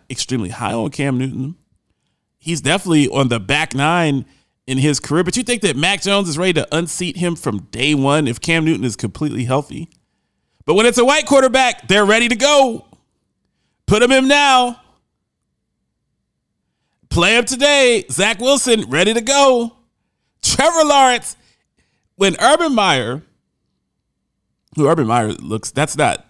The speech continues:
that ain't looking like it's gonna end up well. Urban Meyer, his, his body language is so bad. The way he carries himself on the sideline is so bad. He does not look like, he, him and Joe Biden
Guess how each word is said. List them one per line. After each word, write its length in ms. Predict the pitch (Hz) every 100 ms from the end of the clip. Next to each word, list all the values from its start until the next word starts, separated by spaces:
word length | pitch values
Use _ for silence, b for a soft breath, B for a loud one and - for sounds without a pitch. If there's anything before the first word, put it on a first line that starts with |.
| _
that 180 | 135 185
ain't 180 | 156 104
looking 260 | 123 92
like 160 | 104 101
it's 120 | 104
gonna 200 | 80 80
end 200 | 65 82
up 160 | 76 -
well. 260 | 104 - -
Urban 240 | 156 143
Meyer, 380 | 120 123 120 90 80
his, 280 | 196 196 B B B
his 180 | 214 214
body 280 | 175 165 131
language 320 | 131 120 98
is 100 | 104
so 240 | - 135
bad. 640 | 98 - 110 120 123 120
The 40 | - _ _ _ _ _ -
way 120 | 127
he 60 |
carries 260 | 120 135 131
himself 300 | 120 139 120
on 40 |
the 60 | 104
sideline 380 | - 123 120 117
is 80 | 101
so 180 | 110
bad. 380 | 107 110 110 107 _ _ _ _ _ _ _ _ _ _ _ _ _ _ _ _
He 160 | 214
does 140 | 240 190
not 180 | 196
look 160 | 175 165
like, 200 | 160 160
he, 340 | 196 254 254 -
him 220 | 226 285
and 120 | 233
Joe 200 | 202 214
Biden 600 | 185 196 180 156 135 127